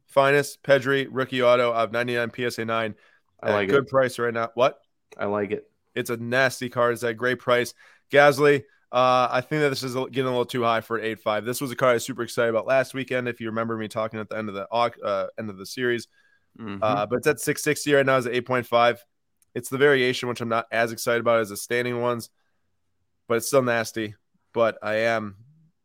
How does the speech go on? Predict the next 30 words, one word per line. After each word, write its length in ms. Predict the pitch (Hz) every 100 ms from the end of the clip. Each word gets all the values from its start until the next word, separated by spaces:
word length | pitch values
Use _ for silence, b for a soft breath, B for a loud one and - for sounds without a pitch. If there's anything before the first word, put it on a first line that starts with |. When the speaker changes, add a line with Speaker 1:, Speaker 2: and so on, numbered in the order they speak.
| _
Speaker 1:
very, 420 | 104 120 127 123
very 280 | 107 113 110
intrigued 300 | 101 - 107
with 80 | 101
this 160 | 110 -
one, 100 | 110
'cause 100 | 113
the 60 |
last 280 | 113 151 151
sales 260 | 143 139 135
of 180 | 123
the 120 | 110 113
finest 580 | 117 113 127 123 -
Ga-, 260 | - 104 113
uh, 260 | 110 104 95
not 200 | 95 92
Gasly, 300 | 90 92 92
Pedri 360 | 90 120 123 135
autos, 360 | 123 135 151 139 b b _ -
it 60 |
was, 100 | 135
like, 160 | 120 107
one 240 | 110 151
thousand 340 | 170 156 151 147
one 160 | 147
hundred 240 | 123 127 127
before 300 | 110 127 123
he 80 |
got 200 | 120 110
hurt. 280 | 101 95 98